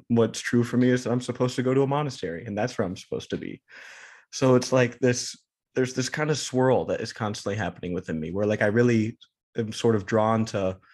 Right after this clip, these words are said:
put up a lot of boundaries and really just allow myself to deeply feel. And there's this other extreme that wants to pull me to just focus on doing and building. And it's a matter of really consistently honoring my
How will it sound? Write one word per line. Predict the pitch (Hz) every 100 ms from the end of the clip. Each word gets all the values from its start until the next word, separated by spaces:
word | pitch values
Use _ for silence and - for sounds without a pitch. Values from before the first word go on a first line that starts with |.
| _ _ _
put | 135
up | 135 120
a |
lot | 120 110
of | 98
boundaries | 104 101 101 98 95 92 - -
and | 104
really | 107 107
just | 101 104 95 -
allow | 110 98 101
myself | 101 92 98 98 95
to | -
deeply | 95 98 104 104
feel. | - 107 127 160 _ _ _ _ -
And | 117 120 117 110 - -
there's | 110 -
this | 110 - -
other | 117 117 113 104 - _ _ _ _ -
extreme | 117 - - 107
that | 107
wants | 104 107
to | -
pull | - 110
me | 110 104
to | -
just | 95 120 110 -
focus | 120 113 110 -
on | 101 95 95 - _ -
doing | 113 113 113 107
and | 98
building. | 98 110 139 160 175 _ _ _ _ _ _ _
And | 117
it's | 117 123
a |
matter | 110 113 127 123
of | 117 113 104 95
really | 110 107 98 98 - _ _ _ _ -
consistently | 120 113 - 127 - 127 120 107
honoring | 101 110 110 104 101
my | 98